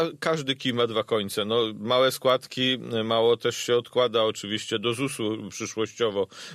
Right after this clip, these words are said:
więc no tak na dłuższą metę nie może być utrzymane przy takim, a nie innym systemie emerytalnym, no bo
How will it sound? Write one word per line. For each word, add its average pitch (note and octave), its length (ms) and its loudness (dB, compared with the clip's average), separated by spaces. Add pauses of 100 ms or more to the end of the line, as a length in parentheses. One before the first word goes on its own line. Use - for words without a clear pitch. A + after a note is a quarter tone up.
więc A2 200 -4
no A2+ 100 -2
tak A#2 360 -2
na A2 160 0
dłuższą A2+ 380 -2
metę A2 320 -2
nie B2 100 0
może A#2 260 0
być G2+ 240 -6
utrzymane A2 500 -2
przy G#2 200 -8
takim, A2 340 -4
a G2+ 60 0
nie G#2 140 -2
innym G#2+ 220 -4
systemie A2 440 -2
emerytalnym, G#2+ 720 0
no G#2+ 100 -2
bo G#2+ 220 0